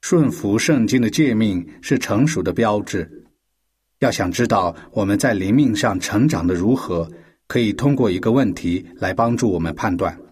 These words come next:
我们必须每天都问自己：“和昨天相比，今天我们在多大程度上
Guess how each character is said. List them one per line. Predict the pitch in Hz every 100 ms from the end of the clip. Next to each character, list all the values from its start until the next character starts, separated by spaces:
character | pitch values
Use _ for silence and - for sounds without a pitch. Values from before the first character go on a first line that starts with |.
| _ _ _ _ _
我 | 127
们 | 123 120
必 | 135
须 | 135 143
每 | 131 90
天 | 87 123 117
都 | 113 120
问 | 117 -
自 | 143
己 | 127 92 85 - - _ _ _ _ _ _ _
：“和 | - 104
昨 | 101 101
天 | 107 123 110
相 | 135 123
比， | 120 92 82 78 - - -
今 | - 139
天 | 131 127 120 117 -
我 | 92
们 | 95
在 | 87 95
多 | 85 113
大 | 113 92
程 | - 87
度 | 98
上 | 98 98 87